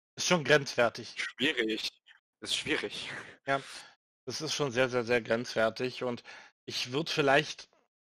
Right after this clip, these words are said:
Speaker 1: an den, der's publiziert hat, wie gesagt, wir nennen ja keine Namen,
Speaker 2: <clears throat>
Speaker 1: ähm, und verbreitet hat vor allen Dingen, würden wir empfehlen, das Video runterzunehmen, weil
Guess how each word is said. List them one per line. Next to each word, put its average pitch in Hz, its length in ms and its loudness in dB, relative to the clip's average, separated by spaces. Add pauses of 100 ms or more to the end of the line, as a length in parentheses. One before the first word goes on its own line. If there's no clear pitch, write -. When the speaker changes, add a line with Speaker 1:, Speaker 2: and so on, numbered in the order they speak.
(300)
Speaker 1:
an 131 260 -4
den, 139 300 0
der's 139 180 0
publiziert 131 800 -2
hat, 196 200 2
wie - 600 -18
gesagt, 135 200 -2
wir 117 60 -6
nennen 117 180 -8
ja 120 100 -8
keine 110 280 -8
Namen, 120 360 -10 (680)
Speaker 2:
<clears throat> - 460 -14
Speaker 1:
ähm, 135 1080 4
und 139 160 -10
verbreitet 131 640 4
hat 185 160 0
vor 180 180 2
allen 175 280 -2
Dingen, 196 220 -2 (540)
würden 185 260 4
wir 175 220 4
empfehlen, 165 680 2 (180)
das 143 220 -2
Video 151 220 0
runterzunehmen, 120 960 -2
weil 143 540 0